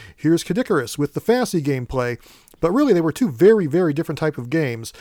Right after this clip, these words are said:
So I would kind of like to see Team Cherry come in, turn Kid Icarus into a Metroid-style game, and then just, you know,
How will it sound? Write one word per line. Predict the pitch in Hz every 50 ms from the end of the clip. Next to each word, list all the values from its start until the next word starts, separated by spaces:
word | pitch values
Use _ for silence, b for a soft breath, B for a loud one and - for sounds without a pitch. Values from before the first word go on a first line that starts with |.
| B B B B
So | - - 208
I |
would | 254 254
kind | - - 220 202
of | 151 127
like | 127 143 180 208 202 -
to | - 139
see | - - 214 202 170 139 131
Team | - - 170 165 160
Cherry | 147 - - 165 156 156
come | - - 165 160 156
in, | 147 143 143 143 B B B B B B
turn | - - 214 220 214 202
Kid | 196 - - 196 180
Icarus | 190 - 180 170 160 156 - - - _ _
into | - 208 254 269 - - - 151 135 123 120 117 117 - B B B B 90 B -
a | - 143 143 139 127
Metroid-style | 123 147 160 - - - 151 143 135 - - - 156 143 143 139 135
game, | 127 143 139 139 143 143 143 147 - B B B 113 107 B B _ -
and | 170 170 170 165 170 160
then | 185 233 247
just, | 226 - - - - _
you | - 165 160
know, | 160 170 180